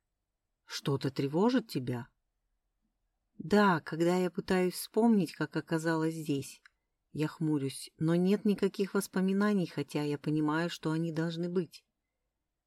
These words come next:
"Не думай сейчас об этом. Ты знаешь, как выглядишь?" "Нет, понимаю только, что худая, так как начинаю дальше осматривать себя".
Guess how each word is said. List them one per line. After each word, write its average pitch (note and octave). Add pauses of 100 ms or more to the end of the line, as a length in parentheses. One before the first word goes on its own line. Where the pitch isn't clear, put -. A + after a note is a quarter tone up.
(160)
"Не D#3
думай C#3
сейчас C3+
об C#3
этом. C#3+ (420)
Ты E3+
знаешь, E3+
как C#3
выглядишь?" D3 (800)
"Нет, F#3 (300)
понимаю F#3+
только, G3
что -
худая, F#3
так -
как -
начинаю F3
дальше E3+
осматривать D#3
себя". B2+